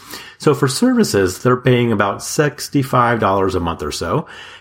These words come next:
And, uh, the option of pausing any or all of the services month to month is something that's great for them and something that no cable or satellite service offers yet. So, and then for their internet,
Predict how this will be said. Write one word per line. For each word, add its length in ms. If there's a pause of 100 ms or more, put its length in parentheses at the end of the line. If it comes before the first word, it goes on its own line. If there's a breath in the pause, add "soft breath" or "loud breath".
And, 280
uh, 180
the 160
option 320
of 160
pausing 500
any 240
or 120
all 220
of 40
the 80
services 480
month 240
to 60
month 260
is 80
something 220
that's 160
great 320
for 100
them 320 (260 loud breath)
and 160
something 200
that 160
no 260
cable 420
or 80
satellite 440
service 340
offers 400
yet. 240 (540 loud breath)
So, 440 (320)
and 220
then 140
for 100
their 160
internet, 540